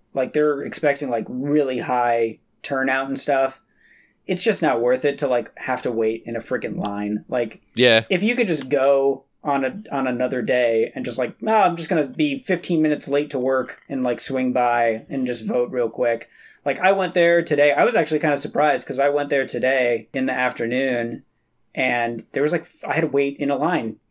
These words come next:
Speaker 1: There was, but it was only, like, four people. But still, I was like, it's, like, a Thursday afternoon at, like, two
Speaker 2: <laughs>
Speaker 1: o'clock.
Speaker 2: Right.
Speaker 1: Why am I having to wait in a line at all? And they had, like, three or four people working the counter inside, getting people set up with ballots and stuff. And there was
Speaker 2: Yeah.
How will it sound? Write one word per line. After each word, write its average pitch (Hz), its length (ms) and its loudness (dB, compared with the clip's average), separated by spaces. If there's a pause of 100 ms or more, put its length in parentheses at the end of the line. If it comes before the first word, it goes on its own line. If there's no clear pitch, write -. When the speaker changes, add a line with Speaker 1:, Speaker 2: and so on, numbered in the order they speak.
(240)
Speaker 1:
There 170 120 0
was, 196 180 -2
but 185 200 2
it 214 60 6
was 220 100 4
only, 180 160 4
like, 151 160 2
four 160 260 2
people. 147 420 0
But 156 140 2
still, 165 340 4
I 135 80 4
was 147 140 0
like, 139 280 2 (680)
it's, 170 140 -6
like, 185 120 2
a 151 100 4
Thursday 160 960 2 (400)
afternoon 143 580 2
at, 123 100 -6
like, 123 260 -4
two 156 240 2
Speaker 2:
<laughs> 143 60 6
Speaker 1:
o'clock. 135 540 0 (240)
Speaker 2:
Right. 107 440 4
Speaker 1:
Why 156 180 4
am 170 140 2
I 147 60 2
having 151 260 0
to 131 80 2
wait 135 240 2
in 131 80 0
a 123 60 0
line 131 220 0
at 120 80 -4
all? 143 160 4
And 135 140 -4
they 143 80 2
had, 180 160 -2
like, 131 160 0
three 139 300 -2
or 175 80 0
four 160 220 0
people 165 340 -2
working 135 440 0
the 127 80 -4
counter 139 480 -2
inside, 139 560 0
getting - 220 -2
people 143 240 -4
set 127 200 0
up 127 120 -2
with 120 120 -6
ballots 123 420 -4
and 160 80 -4
stuff. - 300 0
And 123 100 -6
there 120 100 -2
was 123 200 -2
Speaker 2:
Yeah. 101 240 4